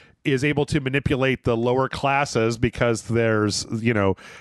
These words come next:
because of the ultra capitalist system of Rapture, like, the people that had to live in the tenements and fucking scrub the toilets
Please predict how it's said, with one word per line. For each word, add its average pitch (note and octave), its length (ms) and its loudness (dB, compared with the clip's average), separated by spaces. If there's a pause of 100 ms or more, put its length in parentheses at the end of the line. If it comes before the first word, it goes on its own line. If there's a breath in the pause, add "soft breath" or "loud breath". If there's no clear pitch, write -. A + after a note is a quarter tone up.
(280 loud breath)
because C#3 400 0
of B2+ 200 -2
the C3+ 100 0
ultra C3 260 0
capitalist B2 520 0
system B2 320 -2
of A2+ 320 0
Rapture, A#2+ 640 0
like, A2 340 0 (300 loud breath)
the - 60 2
people C3 320 2
that C3 120 -2
had B2 300 -2
to A2+ 180 0
live A#2 220 0
in A#2 60 -2
the A2 80 0
tenements A2+ 500 -2
and A2 120 0
fucking A2+ 280 -2
scrub A#2+ 240 -2
the G#2+ 80 -2
toilets A#2+ 520 -2